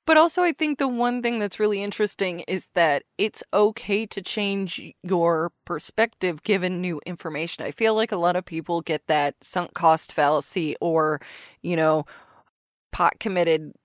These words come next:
kind of thing where it's like, "Nope, I've been saying this my whole life." And I'm like, "Yeah, but if you got new information, like, I found out, even though I used to be First Prime for Apophis, that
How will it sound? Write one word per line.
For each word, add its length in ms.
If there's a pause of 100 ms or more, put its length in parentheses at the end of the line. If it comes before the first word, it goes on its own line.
(140)
kind 160
of 100
thing 220
where 140
it's 140
like, 260
"Nope, 320
I've 200
been 140
saying 280
this 180
my 100
whole 240
life." 260
And 80
I'm 60
like, 200 (180)
"Yeah, 320 (160)
but 200
if 180
you 140
got 240
new 180
information, 800
like, 400 (360)
I 220
found 380
out, 220
even 240
though 120
I 40
used 240
to 40
be 120
First 360
Prime 340
for 200
Apophis, 680 (440)
that 460